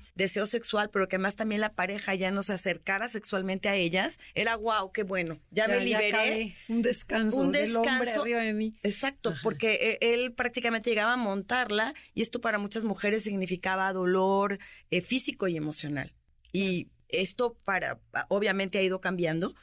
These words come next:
Speaker 1: pero todavía digamos que para una mujer envejecer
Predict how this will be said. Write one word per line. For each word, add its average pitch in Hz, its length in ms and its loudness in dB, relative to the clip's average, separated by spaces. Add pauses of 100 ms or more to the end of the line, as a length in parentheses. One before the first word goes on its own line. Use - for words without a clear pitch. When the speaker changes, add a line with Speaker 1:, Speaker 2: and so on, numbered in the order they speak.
(140)
Speaker 1:
pero 202 220 0
todavía 240 720 0
digamos 196 480 -2
que 185 240 2
para 170 300 -2
una 214 140 0
mujer 196 360 0
envejecer 175 720 0